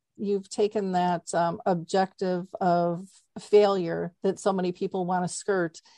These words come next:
and won't participate because they don't wanna fail. I know, uh, like, with my mom, as her disease progressed, she, I mean, she used to be, like, a social butterfly. She was a coordinator of everything out there.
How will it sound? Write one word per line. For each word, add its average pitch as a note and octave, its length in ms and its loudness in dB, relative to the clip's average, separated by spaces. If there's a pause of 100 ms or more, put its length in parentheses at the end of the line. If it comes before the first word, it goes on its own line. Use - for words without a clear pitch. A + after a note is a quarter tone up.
(200)
and F#3 180 0
won't F#3+ 420 0
participate F3 800 -2
because E3+ 300 -4
they F3 120 0
don't F3 320 -2
wanna F3 240 -4
fail. E3+ 360 -4
I F#3 180 -2
know, F#3 160 0
uh, F#3 320 0
like, F3+ 240 -2
with F3 160 -4
my F3+ 120 0
mom, F3+ 460 0 (460)
as F#3+ 320 2
her F#3 300 2
disease F3+ 540 -2
progressed, F3+ 760 2 (100)
she, G3 460 -2
I F#3 60 -2
mean, F3+ 120 -2
she G#3+ 180 0
used F#3+ 260 -2
to - 80 -14
be, F3+ 120 2
like, E3+ 200 -2
a E3+ 60 -8
social E3 360 -4
butterfly. G3 760 4
She - 140 -14
was F3 160 -4
a F3 60 -8
coordinator E3 600 -2
of E3 120 2
everything F3 460 0
out A3 320 4
there. A3 360 6